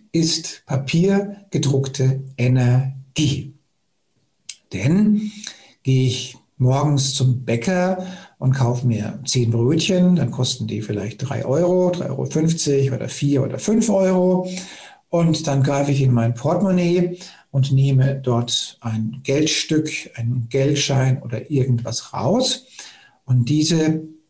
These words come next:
in Papier oder auf Papier gedruckte Energie,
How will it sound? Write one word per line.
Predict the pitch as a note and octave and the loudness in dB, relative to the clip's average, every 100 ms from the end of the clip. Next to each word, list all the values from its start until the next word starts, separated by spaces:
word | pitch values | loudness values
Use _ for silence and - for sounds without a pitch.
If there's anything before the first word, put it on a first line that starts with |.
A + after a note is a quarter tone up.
| _ | _
in | D#3+ C#3+ A#2 - - - _ _ _ _ - _ _ _ _ | 0 2 2 0 -6 -18 _ _ _ _ -20 _ _ _ _
Papier | A#2+ A2+ - E3+ F3+ | -6 -4 -2 0 2
oder | A#2 A2+ - | 0 -2 -6
auf | C#3 D#3 G3 G3+ | -4 0 0 -2
Papier | F#3+ F3 - D#3 D#3+ E3 E3 | -4 -4 -2 0 2 2 0
gedruckte | C3+ - C3+ - - | -4 -2 -4 -4 -8
Energie, | C3 A#2+ A2+ A2 C3 G3 C4+ - - | -6 -2 -2 0 2 2 2 0 -4